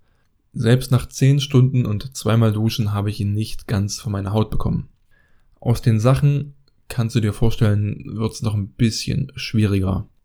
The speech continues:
Geisteskrank, alles andere top. Also alles top. Na, du weißt, was ich meine.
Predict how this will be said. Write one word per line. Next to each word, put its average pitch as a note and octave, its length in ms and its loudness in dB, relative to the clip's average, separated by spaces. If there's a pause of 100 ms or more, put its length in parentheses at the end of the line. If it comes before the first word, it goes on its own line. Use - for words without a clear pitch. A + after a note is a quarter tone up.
(120)
Geisteskrank, C3 760 2 (320)
alles G#2 220 2
andere G2+ 480 2 (240)
top. - 360 0 (360)
Also F#2+ 180 0
alles F#2+ 240 0
top. - 340 -4
Na, A2 160 4
du G#2 100 6
weißt, G#2 200 6
was F#2+ 100 -4
ich G2+ 80 0
meine. G2+ 300 2